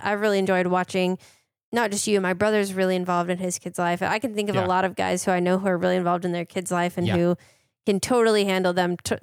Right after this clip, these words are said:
Speaker 1: it's not like the wife is <laughs> the only one who deals with the kids.
Speaker 2: Yeah.
Speaker 1: But I've really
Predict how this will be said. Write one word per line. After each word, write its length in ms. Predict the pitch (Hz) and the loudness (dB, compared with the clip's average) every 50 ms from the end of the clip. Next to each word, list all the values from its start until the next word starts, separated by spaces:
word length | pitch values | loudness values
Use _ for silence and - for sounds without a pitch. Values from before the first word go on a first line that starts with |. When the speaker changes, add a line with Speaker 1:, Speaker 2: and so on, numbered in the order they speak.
| 196 202 | -2 -2
Speaker 1:
it's 260 | 208 190 190 - - | -2 -2 -2 -2 -2
not 160 | 233 226 208 | 0 0 0
like 200 | - 196 190 _ | 0 -4 -4 _
the 100 | - 196 | 0 0
wife 320 | 190 185 180 185 185 180 - | 2 2 2 0 0 -2 -2
is 220 | 196 180 180 - - | -4 -4 -4 -6 -10
<laughs> 220 | - - - - | -12 -14 -8 0
the 180 | - 339 349 302 | 2 2 2 4
only 420 | - 269 247 - 233 - 262 233 214 | 4 2 2 2 2 0 2 2 2
one 180 | 208 208 202 | 2 2 2
who 320 | 214 220 208 202 196 190 - | 2 2 2 2 2 0 -2
deals 220 | 196 196 196 185 185 | -2 -2 -2 0 0
with 80 | 196 | -2
the 60 | 190 185 | -2 -4
kids. 380 | - - 196 196 196 202 214 - _ _ - | -4 -4 -2 -2 -2 -4 -6 -12 _ _ -8
Speaker 2:
Yeah. 140 | 123 104 92 - _ - | -6 -6 -6 -8 _ -2
Speaker 1:
But 320 | 214 202 190 190 - - - | 0 0 0 0 -2 -4 -4
I've 220 | - 196 202 190 | -2 -2 -2 0
really 340 | 196 208 196 190 185 175 - | 2 2 2 2 2 0 -2